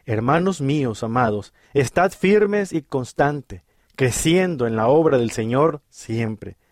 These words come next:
sabiendo que vuestro trabajo en el Señor no es en vano". A mí me encanta este pasaje bíblico.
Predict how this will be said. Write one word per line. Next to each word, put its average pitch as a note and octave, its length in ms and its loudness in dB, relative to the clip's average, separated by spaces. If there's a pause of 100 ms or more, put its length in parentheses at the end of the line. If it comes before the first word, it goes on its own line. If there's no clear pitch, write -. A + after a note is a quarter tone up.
(260)
sabiendo D#3+ 560 -2
que - 120 -2
vuestro B2 340 -2
trabajo F3 480 0
en C#3 80 -2
el A2 60 -6
Señor C#3+ 460 -4 (220)
no B2 260 0
es A#2 180 -4
en A2 120 -8
vano". D#2+ 360 -14 (880)
A - 80 -16
mí G3+ 120 -4
me G3+ 100 -4
encanta C#3+ 480 -2
este B2+ 180 -4
pasaje A2+ 420 -6
bíblico. F#2 540 -10